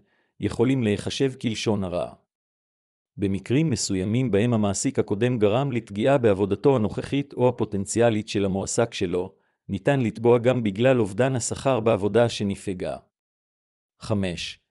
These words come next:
תביעה בגין ביקורת שלילית על בית עסק. לאחרונה התפרסמו מספר מקרים של תביעות לשון הרע, שהוגשו על ידי בעל עסק כנגד לקוח לא מרוצה.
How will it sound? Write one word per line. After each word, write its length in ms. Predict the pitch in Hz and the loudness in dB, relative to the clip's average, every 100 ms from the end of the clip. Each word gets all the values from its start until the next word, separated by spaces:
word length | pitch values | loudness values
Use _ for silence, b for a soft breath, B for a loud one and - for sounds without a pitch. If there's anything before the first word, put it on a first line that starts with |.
| _ _ | _ _
תביעה 360 | 95 104 131 | -4 0 2
בגין 420 | 120 104 110 131 107 | 2 0 0 -2 -2
ביקורת 440 | - 139 127 127 | 0 2 2 0
שלילית 460 | - 110 107 151 127 | -2 -2 -2 -2 -2
על 100 | 110 | 0
בית 240 | 113 - | 0 0
עסק. 460 | 82 - - - _ _ _ _ _ _ _ _ _ _ _ | -4 -4 -8 -12 _ _ _ _ _ _ _ _ _ _ _
לאחרונה 600 | 104 98 101 98 101 123 | -4 -4 -2 -2 0 0
התפרסמו 580 | 113 - 120 95 - 120 | 0 0 0 0 0 0
מספר 360 | 117 - 131 117 | 0 0 2 2
מקרים 420 | 107 - 127 143 | 2 0 -2 0
של 160 | 135 | -4
תביעות 420 | 113 95 117 135 123 | -6 -4 0 0 -2
לשון 360 | 101 127 110 | -2 0 0
הרע, 280 | 95 87 71 - _ _ _ | 0 -2 -6 -12 _ _ _
שהוגשו 540 | - 101 92 - 139 | -4 -4 -4 0 2
על 80 | 117 | 4
ידי 260 | 104 120 110 | 2 2 4
בעל 320 | 104 120 127 | 4 2 2
עסק 460 | 123 120 120 117 _ | -2 -2 -4 -4 _
כנגד 460 | 113 113 139 127 107 | -4 0 0 0 0
לקוח 460 | 107 131 127 - | 0 2 0 2
לא 140 | 131 113 | 0 2
מרוצה. 480 | 104 95 - 87 | 0 -4 -6 -8